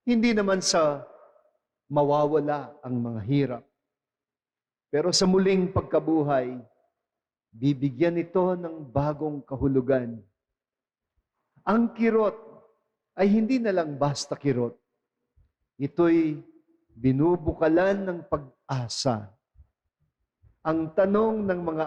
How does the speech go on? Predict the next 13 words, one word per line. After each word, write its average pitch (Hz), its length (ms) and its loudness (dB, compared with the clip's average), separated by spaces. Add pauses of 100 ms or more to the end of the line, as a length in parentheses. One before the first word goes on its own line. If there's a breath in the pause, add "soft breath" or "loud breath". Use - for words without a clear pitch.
anghel 139 640 0 (320)
sa - 240 -2
libingan 139 880 0 (680)
ay 196 160 2 (120)
tanong 185 440 0
din 180 240 2
ng 160 240 -4
Diyos 135 600 0 (360)
sa 160 320 0
ating 147 320 -2
bayan. 123 640 -2 (560)
Hanggang 214 800 -2 (160)
kailan? 139 800 0